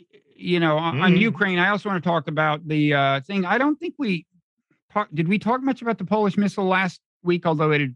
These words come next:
Speaker 1: it had just
Speaker 2: I think
Speaker 1: happened?
Speaker 2: we did.
Speaker 1: Well, I have more to say 'cause I wrote a piece about it in Nonzero, and we'll, we'll talk about Ukraine a little in the parrot room, patreon dot com slash parrot. And look, I'm sorry,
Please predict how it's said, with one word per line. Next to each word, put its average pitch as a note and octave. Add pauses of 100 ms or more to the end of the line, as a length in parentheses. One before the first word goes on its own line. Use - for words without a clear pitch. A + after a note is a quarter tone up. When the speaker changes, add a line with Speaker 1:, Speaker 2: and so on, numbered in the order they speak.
Speaker 1:
it C#3
had C3
just C#3+
Speaker 2:
I D#3+
think D#3
Speaker 1:
happened? C#3
Speaker 2:
we A2+
did. F2 (1120)
Speaker 1:
Well, E3+
I F#3+
have G3+
more F3+
to D3
say B2+
'cause C3+
I D3
wrote C#3+
a -
piece B2+
about C3
it C3+
in C3+
Nonzero, C3
and F3
we'll, G3+
we'll A3
talk G3+
about D#3
Ukraine C3+
a B2+
little B2+ (380)
in G3+
the G3+
parrot E3
room, C#3 (400)
patreon F3+
dot D3+
com C#3
slash D#3
parrot. D3
And A#3+
look, A#3+
I'm A3
sorry, D#3